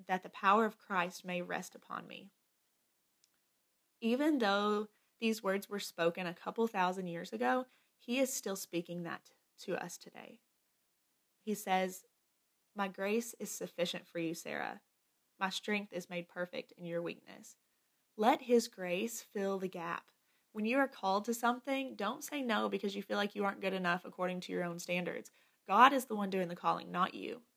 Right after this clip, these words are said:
So be available and be willing and let him be what you can't be. Let him be everything and anything that you need today. Let go of those expectations that you've put on yourself because you will work to death trying to live up with,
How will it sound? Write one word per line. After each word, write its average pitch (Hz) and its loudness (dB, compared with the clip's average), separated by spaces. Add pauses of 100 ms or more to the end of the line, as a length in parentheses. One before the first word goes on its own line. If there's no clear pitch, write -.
(200)
So 214 2
be 220 6
available 208 8
and 185 -2
be 190 -2
willing 190 0
and 180 -4
let 202 4
him 208 -6
be 185 -2
what 202 0
you 180 -4
can't 180 -10
be. - -14 (440)
Let 214 2
him 247 0
be 220 4
everything 190 2
and 170 -6 (100)
anything 208 -2
that 170 -10
you 175 -4
need 170 -4
today. - -6 (340)
Let 214 0
go 208 8
of 247 8
those 226 4
expectations 190 -4
that - -6
you've 190 -6
put 180 -2
on 196 0
yourself 269 4 (640)
because 214 4
you 208 0
will 202 2
work 202 4
to 233 -2
death 185 0
trying 175 -2
to 180 -10
live 170 0
up - -2
with, - -16